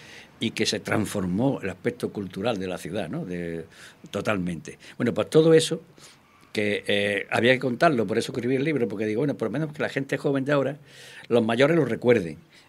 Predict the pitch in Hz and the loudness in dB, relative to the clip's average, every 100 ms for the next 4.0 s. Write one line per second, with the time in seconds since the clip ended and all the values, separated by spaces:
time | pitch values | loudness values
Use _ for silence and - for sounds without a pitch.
0 | _ _ - 101 98 95 92 98 - 107 | _ _ -2 0 2 0 -2 -4 -4 2
1 | 127 175 156 143 104 104 101 101 98 78 | 4 6 6 6 6 2 -2 -2 -4 -4
2 | - 90 90 95 95 95 139 170 175 - | -10 -6 -4 -2 -4 0 2 4 2 -4
3 | - - _ _ - 117 131 - 131 117 | -20 -20 _ _ -8 -6 -2 2 4 2